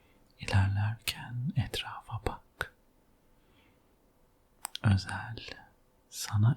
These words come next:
en güzel gözüken çiçekleri hayal et. Etrafında uçuşan kelebekler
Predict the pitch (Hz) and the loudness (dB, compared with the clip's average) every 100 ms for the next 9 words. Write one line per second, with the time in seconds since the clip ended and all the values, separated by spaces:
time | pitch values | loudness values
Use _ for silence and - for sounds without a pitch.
0 | - 113 127 131 - - - 113 107 104 | 6 6 8 6 2 -2 2 4 6 2
1 | 107 - 107 104 107 117 123 - - 110 | 0 6 8 8 4 2 -4 -8 -2 -2
2 | - - 107 - 101 - - - - - | -2 -2 -2 0 -2 -4 -10 -8 -8 -10
3 | - _ - - _ _ _ _ _ _ | -20 _ -12 -12 _ _ _ _ _ _
4 | - _ - - - - - - - - | -20 _ -20 -20 -20 -20 -20 -20 -18 -16
5 | - - - 107 98 - 113 110 117 110 | -12 -8 -2 -2 -2 2 6 6 4 2
6 | - - - 107 104 110 123 - _ - | -2 -8 2 4 6 4 0 -6 _ -20
7 | - - - - - 98 98 - - - | -20 -20 -20 -10 -4 0 0 -2 -6 -8
8 | - - - - - | -8 -10 -8 -8 -8